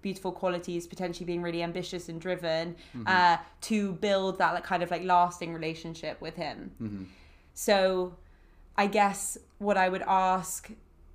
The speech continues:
Speaker 1: what I would ask in that is, if I had to ask you a question based on that, like, do you think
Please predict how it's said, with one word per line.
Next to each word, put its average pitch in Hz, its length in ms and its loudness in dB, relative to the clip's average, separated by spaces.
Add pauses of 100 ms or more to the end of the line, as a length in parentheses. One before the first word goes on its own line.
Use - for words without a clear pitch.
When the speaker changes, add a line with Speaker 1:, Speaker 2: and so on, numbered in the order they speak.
(960)
Speaker 1:
what 214 260 2
I 226 120 8
would 208 260 0
ask 196 440 2
in 185 180 -2
that 170 300 2
is, 170 500 -2 (2000)
if 226 60 -4
I 233 80 2
had 233 140 -2
to - 140 -2
ask 190 280 -2
you 185 80 0
a 180 40 -4
question 175 460 -6
based 170 320 -4
on 175 160 -4
that, 160 240 -4
like, 170 220 -8
do 208 80 -2
you 214 320 0
think 175 540 -6